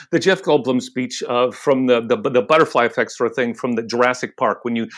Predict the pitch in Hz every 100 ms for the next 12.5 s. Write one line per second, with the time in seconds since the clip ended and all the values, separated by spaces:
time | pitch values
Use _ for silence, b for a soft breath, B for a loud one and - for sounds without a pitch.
0 | B 139 131 113 143 143 123 - 143 123
1 | 98 95 B - 123 107 - 131 131 110
2 | 107 139 127 90 95 127 120 117 B B
3 | 135 131 127 143 120 139 123 139 131 123
4 | 120 117 123 104 123 120 107 117 123 135
5 | 113 139 123 123 - - 175 170 147 -
6 | 131 110 120 123 127 117 101 104 110 127
7 | 131 127 117 120 123 113 107 - 101 95
8 | 110 104 - 104 90 - 135 143 B B
9 | 135 127 127 147 139 151 139 175 180 123
10 | 120 143 B - 143 151 170 180 - 139
11 | 135 - 120 143 - 123 147 147 131 135
12 | - 160 143 127